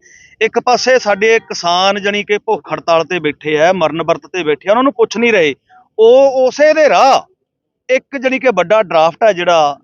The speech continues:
ਸਰਕਾਰ ਨੇ, ਕੇਂਦਰ ਨੇ ਭੇਜਿਆ ਹੈ ਪੰਜਾਬ ਸਰਕਾਰ ਨੂੰ। ਪੰਜਾਬ ਸਰਕਾਰ ਉਹ 'ਤੇ ਚੁੱਪ ਹੈ। ਜਦੋਂ ਲੋਕ ਜਾਗੇ ਨੇ ਤਾਂ ਪੰਜਾਬ ਸਰਕਾਰ ਦਾ ਜਿਹੜਾ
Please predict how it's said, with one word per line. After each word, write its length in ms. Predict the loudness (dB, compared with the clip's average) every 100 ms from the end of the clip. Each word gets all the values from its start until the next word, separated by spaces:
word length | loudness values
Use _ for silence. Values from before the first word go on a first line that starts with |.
| _ _
ਸਰਕਾਰ 460 | -6 -2 -2 0
ਨੇ, 120 | -2
ਕੇਂਦਰ 340 | -4 -4 -4 -4
ਨੇ 100 | -4
ਭੇਜਿਆ 440 | -4 -6 -2 0
ਹੈ 140 | 0 -2 -6 _
ਪੰਜਾਬ 340 | -4 0 0 0
ਸਰਕਾਰ 420 | -6 -2 -2 -2
ਨੂੰ। 140 | -8 -16 -20 -10
ਪੰਜਾਬ 360 | -2 2 2
ਸਰਕਾਰ 480 | 0 -4 -2 0 2
ਉਹ 40 | 0
'ਤੇ 140 | -2 -4
ਚੁੱਪ 180 | -8 -4
ਹੈ। 100 | -2
ਜਦੋਂ 220 | -2 -2 -2
ਲੋਕ 300 | -2 -4 -2
ਜਾਗੇ 340 | -2 -2 -2
ਨੇ 120 | -2
ਤਾਂ 240 | -2 -2 -2
ਪੰਜਾਬ 300 | -2 -2 -2
ਸਰਕਾਰ 380 | -6 -2 -2
ਦਾ 140 | 0 -2
ਜਿਹੜਾ 320 | 0 0 0